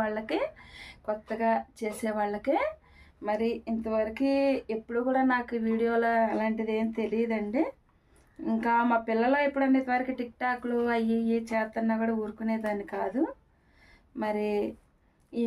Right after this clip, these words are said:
మధ్య YouTube చూస్తున్నానండి నేను. చూస్తుంటే చాలా అన్నీ కూడా YouTube బృందం వారు అన్నీ చాలా కట్టుదిట్టంగా పెట్టారు. ఏమన్నా బ్యాడ్ కామెంట్లు వచ్చినా ఏమొచ్చినా కాపీ రైట్లు అవన్నీ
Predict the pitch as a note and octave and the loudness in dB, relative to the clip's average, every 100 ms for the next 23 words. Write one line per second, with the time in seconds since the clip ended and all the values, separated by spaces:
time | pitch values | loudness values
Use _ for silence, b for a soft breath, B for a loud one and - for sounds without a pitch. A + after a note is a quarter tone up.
0 | A#3 A#3 A3+ C4+ C4+ C4 A3+ A#3+ C4 C4 | 2 2 2 6 6 4 0 0 0 -2
1 | B3 A#3+ A#3 - C4 A3+ A3 G#3+ G#3+ G#3+ | -2 -4 -4 0 2 2 0 -2 -2 0
2 | A#3+ D4+ B3+ A#3+ A#3 B3+ A#3 B3 D4+ D4+ | 0 0 0 -2 -2 -2 0 0 -2 0
3 | A3 G#3+ A#3 G#3+ G#3+ B3 A#3+ A3 C#4 B3 | 0 2 2 0 0 0 2 2 2 0
4 | G#3+ A3 A#3 A3+ A3+ G#3 G#3 G#3 G#3+ G#3 | -2 -2 -2 -2 -4 -4 -2 -2 0 0
5 | G#3 D4+ B4+ B B B B - G3+ A3 | 2 0 -2 B B B B -6 0 0
6 | A3+ A3 G#3+ A3+ A3+ G#3 G#3 A3+ A3 G#3+ | 0 0 2 2 2 -2 -2 -6 -4 -4
7 | A3 A3 G#3 G#3 G#3 G#3 G#3+ G3+ G3+ G#3 | -4 -4 -6 -2 -2 0 0 0 -2 2
8 | G#3 G3+ G#3+ - G#3+ G#3+ G#3+ G3+ G3+ G3 | 4 2 -4 -6 -4 -2 -4 -4 -4 -4
9 | A3 A3 G3+ G3+ G3+ G3 G#3+ B3+ G#4+ - | -4 -2 -2 -2 -4 -6 -2 2 0 -2
10 | b b b - G3+ G#3 G#3+ G#3 G#3 G3+ | b b b -2 0 0 -2 0 -2 -2
11 | G#3 G3+ G3+ | -2 -2 -2